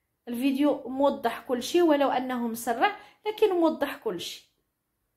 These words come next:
عاود، عاودت، آه، شحال من مره باش هكا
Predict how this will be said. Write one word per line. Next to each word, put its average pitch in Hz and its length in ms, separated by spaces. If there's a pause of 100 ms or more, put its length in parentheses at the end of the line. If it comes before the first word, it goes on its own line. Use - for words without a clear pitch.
(1200)
عاود، 349 420
عاودت، 320 600
آه، 254 380
شحال 392 400
من 302 80
مره 277 440
باش 294 260
هكا 285 440